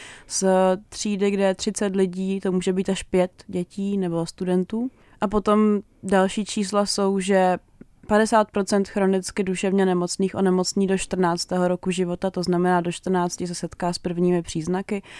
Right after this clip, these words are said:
a dalších potom dvacet pět procent, eh, onemocní do dvacátého čtvrtého roku života. To znamená, sedmdesát pět procent těch duševních onemocnění se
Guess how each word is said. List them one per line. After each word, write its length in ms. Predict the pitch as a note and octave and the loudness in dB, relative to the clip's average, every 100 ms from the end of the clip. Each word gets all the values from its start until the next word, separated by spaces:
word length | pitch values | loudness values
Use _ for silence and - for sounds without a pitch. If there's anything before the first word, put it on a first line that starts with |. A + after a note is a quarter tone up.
| - - - | -20 -20 -6
a 460 | F3 F3+ F3 F3 F3 | 2 4 6 6 4
dalších 560 | F3+ F3+ F3 - F#3+ - | 2 2 0 -2 -6 -6
potom 500 | F#3 - F#3 F3+ F3+ - - - | -6 0 2 2 -2 -8 -12 -4
dvacet 300 | F3 F#3+ - | -2 -2 -2
pět 180 | G3 | -2
procent, 640 | - F#3+ - G3 F#3 F3+ - | -2 -4 0 0 0 -4 -6
eh, 40 | - D#3+ D#3+ D#3+ E3+ | -2 0 0 -2 -6
onemocní 560 | - F3 E3+ E3+ - F3 | -2 0 2 0 -2 0
do 80 | F3 | 0
dvacátého 580 | F3 D#3+ D#3+ D#3+ E3+ | -2 0 0 0 -2
čtvrtého 640 | E3 - F3 - E3+ E3+ D#3+ | -2 -2 -4 0 -2 0 -2
roku 260 | D#3 - | -4 -6
života. 500 | E3 D#3 D#3 - E3+ - - - - | -6 -6 -8 -8 -10 -10 -20 -20 -12
To 120 | - | -2
znamená, 720 | E3+ D#3+ E3 E3 D#3+ E3 E3+ - _ - | 0 2 2 0 0 0 -4 -8 _ -4
sedmdesát 400 | G3+ G3 F#3+ F#3+ | 0 2 4 2
pět 220 | F#3+ F#3 | 2 0
procent 480 | - F3+ F#3+ F3+ F#3 | 0 -2 0 -2 -2
těch 300 | - F#3 - - | -4 -4 -4 -8
duševních 440 | F3+ F3+ F3+ F3 F3+ | -4 0 2 4 4
onemocnění 480 | F3 E3+ - E3+ | 4 2 2 0
se 160 | F3 - | 2 -2